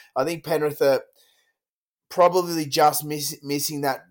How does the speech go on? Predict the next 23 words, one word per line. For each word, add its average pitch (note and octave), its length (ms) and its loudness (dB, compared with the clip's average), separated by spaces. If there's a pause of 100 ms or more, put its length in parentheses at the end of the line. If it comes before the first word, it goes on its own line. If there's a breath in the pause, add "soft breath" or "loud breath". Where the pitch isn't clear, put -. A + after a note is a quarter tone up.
real D#3+ 580 -4
little D3+ 220 -2
bit C#3+ 180 -4
of C#3+ 100 0
class C3+ 440 4
to C#3 80 -8
knock C3+ 220 -4
the C3+ 100 -4
Rabbits C3+ 380 -2
off B2 180 -4
this C3 240 -8
week, C3 300 -2
and C#3 160 0 (320 soft breath)
I B2 80 2
still D3+ 260 0
think C#3 320 -4
that A#2+ 180 0
they're, B2 640 -2
um, A2+ 540 -4 (460)
building D3 380 0
nicely, C#3 440 2
Penrith, C#3 440 -4
because C3 480 -2